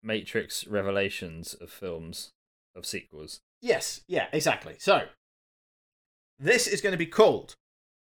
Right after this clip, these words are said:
Speaker 2: National Treasure, Dark Side of the Moon.
Speaker 1: Okay.
Speaker 2: So this is a sequel to two thousand and seven's Nicolas Cage vehicle, National Treasure, Book of Secrets. So,
Speaker 1: Cool.
Speaker 2: National Treasure, as we know,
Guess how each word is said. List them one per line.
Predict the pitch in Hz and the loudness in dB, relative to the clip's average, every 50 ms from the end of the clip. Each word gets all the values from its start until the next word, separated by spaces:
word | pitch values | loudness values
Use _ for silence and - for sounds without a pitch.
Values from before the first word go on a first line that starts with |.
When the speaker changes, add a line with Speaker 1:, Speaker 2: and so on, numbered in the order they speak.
| _ _ _ _ _ _ _ _ _ _ _ _ _ _ | _ _ _ _ _ _ _ _ _ _ _ _ _ _
Speaker 2:
National | 143 202 240 233 - - 196 214 214 | 0 2 2 2 2 0 0 0 0
Treasure, | 214 - 196 180 151 139 143 147 170 175 - _ _ _ _ _ _ | 2 4 4 4 6 6 4 2 2 0 -6 _ _ _ _ _ _
Dark | - 180 185 170 - - | 2 4 4 4 2 0
Side | - 185 170 170 165 156 | 0 2 2 2 2 0
of | 143 - | -2 -6
the | 143 | -8
Moon. | 135 127 131 117 104 92 82 - - _ _ _ _ _ - 107 | -6 -4 -4 -4 -4 -6 -10 -14 -20 _ _ _ _ _ -12 -12
Speaker 1:
Okay. | 104 - - 214 - - _ _ - | -4 0 0 0 0 -2 _ _ -4
Speaker 2:
So | 147 | 2
this | 143 190 240 - | 2 4 4 4
is | 214 185 214 | 2 0 0
a | 202 | 2
sequel | - - - - - - 135 143 185 190 - - _ _ | 2 2 2 0 0 0 0 0 0 0 -4 -12 _ _
to | - 143 | -14 -6
two | - - 262 226 | -2 -2 0 2
thousand | - 214 208 196 185 - 165 165 | 4 4 4 4 2 0 -4 -6
and | 156 - | -4 0
seven's | - 180 170 143 120 113 113 135 139 - - _ _ - | 2 4 4 4 2 0 -6 -8 -10 -12 -14 _ _ -6
Nicolas | 147 208 233 - - 175 180 143 - - | -2 -2 -2 0 -2 -2 0 0 -2 0
Cage | - - 254 226 185 151 - - | 4 6 8 8 8 6 2 0
vehicle, | 120 123 117 110 - - 113 113 120 - - _ _ _ _ 127 | 0 2 2 2 0 -2 -4 -6 -6 -8 -16 _ _ _ _ -4
National | 156 170 156 - - 170 175 - | -2 -2 -2 0 2 2 2 4
Treasure, | - 170 147 123 143 147 | 4 4 4 6 4 4
Book | 139 135 110 - | 2 2 0 0
of | - - | -4 -6
Secrets. | - - 123 107 - - 95 - - - - _ _ _ _ _ _ _ _ _ _ _ _ _ _ _ _ _ _ _ _ _ _ _ _ _ _ | -4 -4 -4 -4 -6 -10 -16 -16 -18 -20 -20 _ _ _ _ _ _ _ _ _ _ _ _ _ _ _ _ _ _ _ _ _ _ _ _ _ _
So, | _ - 147 147 151 147 147 139 | _ 2 6 8 10 10 8 8
Speaker 1:
Cool. | 131 - - _ _ _ _ _ _ _ _ _ _ - | 6 2 -6 _ _ _ _ _ _ _ _ _ _ 0
Speaker 2:
National | 170 233 226 - - 208 165 | 2 2 2 4 2 0 2
Treasure, | - 147 123 113 131 156 - - | 2 2 2 2 2 0 -2 0
as | 120 127 123 - | -2 -2 -2 0
we | 147 143 | -2 -2
know, | 127 110 95 95 110 143 | 0 0 -2 -2 -2 -4